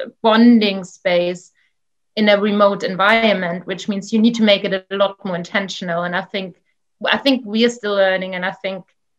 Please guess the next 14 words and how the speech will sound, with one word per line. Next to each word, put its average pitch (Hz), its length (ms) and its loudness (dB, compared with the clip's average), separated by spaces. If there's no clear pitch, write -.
the 233 120 2
whole 240 200 6
internet 226 440 2
has 190 260 -2
been 185 200 -6
learning 185 400 0
how 196 380 2
to 226 160 -2
do 220 200 0
that. 185 300 0
And 190 200 -4
I 190 120 -2
think 190 320 -8
it's, - 340 -12